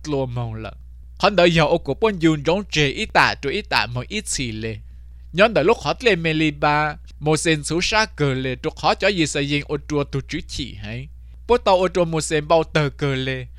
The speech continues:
Mô sen xa làng tàu làng hà lô chí sáng tòn đê tỏ căng. Bố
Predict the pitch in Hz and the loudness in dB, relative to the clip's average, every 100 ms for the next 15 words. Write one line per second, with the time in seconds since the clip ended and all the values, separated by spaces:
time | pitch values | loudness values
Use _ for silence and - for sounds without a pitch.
0 | - - 165 170 185 214 202 160 131 - | -18 -4 0 2 0 2 2 2 0 4
1 | 185 175 127 120 165 165 165 160 185 - | 4 4 0 -2 2 4 4 2 -2 -2
2 | 165 220 147 117 143 170 - 117 110 - | -4 -2 -2 -2 0 -4 -2 -8 -8 -2
3 | 165 170 - - - - | -2 -2 -14 -16 -16 4